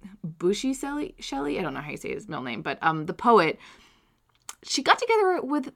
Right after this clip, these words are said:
him when he was previously married, or they fell in love, uh, when, uh, she was pretty young, and they met on her mother's grave, uh, site, like, on her mother's grave.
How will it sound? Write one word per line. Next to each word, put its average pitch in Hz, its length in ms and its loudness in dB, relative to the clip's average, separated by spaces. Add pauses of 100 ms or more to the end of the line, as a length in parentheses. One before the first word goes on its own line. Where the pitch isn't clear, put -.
(120)
him 262 340 2
when 226 180 6
he 220 160 4
was 226 400 2 (220)
previously 349 480 0
married, 359 480 -2 (320)
or 190 200 4
they 190 200 6
fell 262 260 4
in 262 100 2
love, 254 440 4 (100)
uh, 185 840 4 (160)
when, 180 580 0 (260)
uh, 160 400 2 (260)
she 220 160 0
was 214 140 2
pretty 202 220 4
young, 208 280 6 (300)
and 233 140 8
they 254 100 8
met 254 480 2 (520)
on 277 300 10
her 302 320 0
mother's 294 560 2 (100)
grave, 226 760 0 (1040)
uh, 165 300 0 (340)
site, 147 400 -2
like, 175 140 0
on 202 120 4
her 226 80 4
mother's 208 200 4
grave. 175 340 0